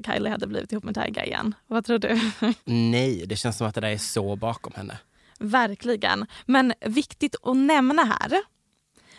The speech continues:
Speaker 1: Nyheten om deras paus kom ut typ den första eller andra oktober, beroende på vart i landet man befinner sig. Travis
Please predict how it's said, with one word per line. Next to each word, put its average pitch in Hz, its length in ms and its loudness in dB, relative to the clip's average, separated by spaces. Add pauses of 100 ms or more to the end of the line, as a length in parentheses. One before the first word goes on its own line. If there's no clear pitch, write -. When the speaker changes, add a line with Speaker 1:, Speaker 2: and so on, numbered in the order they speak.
Speaker 1:
Nyheten 311 600 4
om 302 140 4
deras 233 440 4
paus 226 540 2
kom - 320 0
ut 185 380 0
typ 185 160 -2
den 190 140 0
första - 380 -4
eller 190 100 2
andra 190 300 -2
oktober, 196 760 0 (280)
beroende 180 260 -2
på 180 120 -2
vart 180 240 0
i 190 40 -2
landet 185 400 -2
man 185 160 -2
befinner 185 320 -4
sig. 196 280 2 (520)
Travis 254 540 6